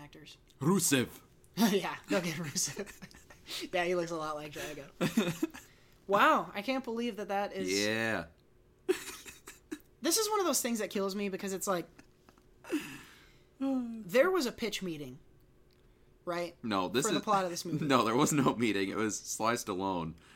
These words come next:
Speaker 2: <laughs> in his senile state being like, "Hey, yo, <laughs> you'll be a good movie. Ivan Drago's son against Adonis."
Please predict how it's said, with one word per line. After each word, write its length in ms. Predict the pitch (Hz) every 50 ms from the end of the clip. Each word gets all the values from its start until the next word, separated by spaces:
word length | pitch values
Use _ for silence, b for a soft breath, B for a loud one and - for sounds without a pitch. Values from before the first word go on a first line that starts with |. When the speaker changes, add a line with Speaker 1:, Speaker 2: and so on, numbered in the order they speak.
| B B B B - _
Speaker 2:
<laughs> 480 | - _ - - 302 - - - -
in 120 | - - 143
his 120 | 139 127
senile 500 | - - 131 123 120 123 113 107 104 104
state 520 | - - - 107 101 95 90 87 - -
being 240 | - 107 104 101 98
like, 220 | 95 92 87 85 82 - b b b b b b b
"Hey, 160 | - 73 73 80
yo, 300 | 85 90 87 82 76 78
<laughs> 1700 | 120 139 131 - - - - - - - - - - - - - - - - - - - - - - - - - - - - - - -
you'll 160 | 110 110 101
be 160 | 82 110 104
a 40 | 101
good 180 | 92 117 110
movie. 400 | 104 107 117 117 104 95 92 - - - - - - - - - - - - - - - - - - B B B B B B
Ivan 220 | 104 120 110 104
Drago's 480 | 87 98 107 113 113 110 98 101 90 -
son 360 | - 127 127 117 101 90 80 - - - - - - - - - - - -
against 240 | 95 107 95 - -
Adonis." 640 | 90 87 117 110 107 101 90 82 - - - -